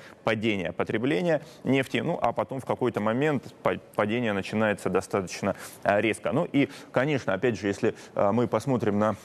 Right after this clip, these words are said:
на динамику, э, потребления нефти, например, там, в семнадцатом, восемнадцатом, девятнадцатом,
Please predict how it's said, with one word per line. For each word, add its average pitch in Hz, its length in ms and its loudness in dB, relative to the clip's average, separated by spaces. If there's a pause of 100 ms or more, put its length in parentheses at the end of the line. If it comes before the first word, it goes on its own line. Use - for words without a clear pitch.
на 104 180 2
динамику, 101 920 0
э, - 60 -6
потребления 113 560 2
нефти, 104 520 0
например, 104 440 0
там, 90 160 -6
в - 80 -12
семнадцатом, 113 520 -2
восемнадцатом, 113 580 -4
девятнадцатом, 117 600 -2